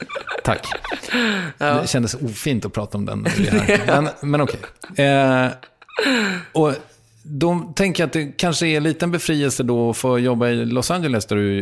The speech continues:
Speaker 1: ju är
Speaker 2: Mm.
Speaker 1: mycket. De vet inte Christina Who,
Speaker 2: Nej,
Speaker 1: säger de.
Speaker 2: såklart.
Speaker 1: Ja.
Speaker 2: De har ingen aning.
Speaker 1: Exakt.
Speaker 2: Nej, men, och, och det är såklart, alltså, så här, det kan låta jättetöntigt. Jag vet att folk tycker det låter så himla hybris när man säger att man kommer till L A och får äntligen vara okänd.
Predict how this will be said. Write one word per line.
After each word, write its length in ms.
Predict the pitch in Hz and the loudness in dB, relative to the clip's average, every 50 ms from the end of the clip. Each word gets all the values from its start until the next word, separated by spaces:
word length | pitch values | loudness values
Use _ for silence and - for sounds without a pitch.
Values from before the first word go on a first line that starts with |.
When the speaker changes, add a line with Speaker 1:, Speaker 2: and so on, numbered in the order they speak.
| - | 0
Speaker 1:
ju 180 | 107 107 101 98 | 0 0 0 0
är 140 | - 101 95 | 0 0 0
Speaker 2:
Mm. 140 | 170 175 180 | 0 2 2
Speaker 1:
mycket. 320 | 196 196 190 - - - 90 - _ - | 0 -2 -2 -6 -12 -12 -14 -16 _ -4
De 220 | 131 135 156 170 | -2 -2 0 0
vet 180 | 175 160 - - | -2 -2 -2 -2
inte 320 | 123 110 - - 110 104 131 135 - - - - - - | -2 -2 -2 -4 -4 -6 -6 -10 -14 -20 -16 -12 -6 -4
Christina 420 | 117 110 - - 113 113 110 107 | -4 -4 -2 0 0 0 0 0
Who, 280 | 110 139 196 190 131 101 - _ _ | 0 0 -2 -2 -4 -8 -12 _ _
Speaker 2:
Nej, 120 | - 135 143 | 0 2 2
Speaker 1:
säger 140 | 131 110 95 | 4 4 2
de. 40 | 90 | 0
Speaker 2:
såklart. 360 | 92 - 117 - - - - - | -2 -4 -6 -8 -8 -8 -6 -4
Speaker 1:
Ja. 60 | 104 | -4
Speaker 2:
De 80 | - 123 | -2 -4
har 40 | 117 | -4
ingen 140 | 98 92 | -6 -6
aning. 220 | 90 98 92 - - - | -6 -8 -8 -10 -8 -6
Speaker 1:
Exakt. 280 | - 117 - - - - | -6 -6 -6 -6 -2 0
Speaker 2:
Nej, 120 | 170 170 | 0 2
men, 100 | 160 147 | 2 2
och, 160 | 135 160 165 | 2 2 2
och 140 | - - 160 | 0 0 0
det 220 | 143 151 156 160 | 0 2 2 2
är 40 | 165 | 2
såklart, 420 | 156 - 151 - - 131 123 127 127 | 0 -2 -2 -2 -2 -2 0 -2 -2
alltså, 180 | 131 - 139 | -4 -4 -2
så 120 | 135 - 135 | -2 0 0
här, 220 | 127 120 117 - - - - - - _ _ - - - - - - - - - | 0 0 -2 -6 -10 -16 -20 -20 -20 _ _ -20 -20 -18 -14 -12 -10 -10 -8 -6
det 80 | - 139 | -6 -4
kan 140 | - 156 | -2 0
låta 200 | 143 135 131 139 | 0 0 0 0
jättetöntigt. 760 | 135 135 147 143 - - 135 123 - 139 131 127 127 135 123 | 0 0 0 -2 -4 -6 -8 -4 -2 -2 -2 -2 -2 -2 -2
Jag 100 | 135 135 | -2 0
vet 180 | 127 131 127 - | 0 -2 -2 -4
att 80 | 123 | -4
folk 220 | - - 127 120 - | -4 -2 -4 -2 -4
tycker 200 | - 127 - 127 | -4 -6 -4 -4
det 260 | 123 120 120 120 117 | -4 -4 -2 -4 -4
låter 260 | 117 123 123 123 - | -4 -6 -6 -8 -6
så 120 | - - 127 | -6 -4 -4
himla 360 | 127 123 113 117 117 113 120 - - - - - _ _ - | -2 -2 -2 -2 -2 -4 -4 -8 -16 -20 -20 -20 _ _ -20
hybris 540 | - - 131 147 135 120 110 120 - - - | -18 -10 -6 -6 -4 -4 -4 -4 -4 -4 -2
när 80 | 135 135 | -2 -2
man 100 | 131 127 | -2 -2
säger 260 | - 135 127 127 127 | -2 -2 -2 -2 -2
att 120 | 127 - | -2 -4
man 120 | 135 131 127 | -4 -4 -2
kommer 200 | - 131 127 127 | -2 -2 -4 -4
till 240 | - 143 127 120 | -4 -4 -4 -2
L 200 | 120 120 120 - | -2 -2 -2 -4
A 40 | - - | -4 -4
och 280 | 123 123 113 - - - | -4 -4 -6 -8 -8 -8
får 280 | - - 135 131 127 | -6 -4 -2 0 0
äntligen 320 | 123 135 131 131 - 131 127 | 0 0 -2 -4 -4 -4 -2
vara 100 | 127 - | -2 0
okänd. 640 | 151 131 127 131 - - 202 165 123 123 127 143 | 0 -2 -2 -2 -2 0 0 0 0 0 -2 -4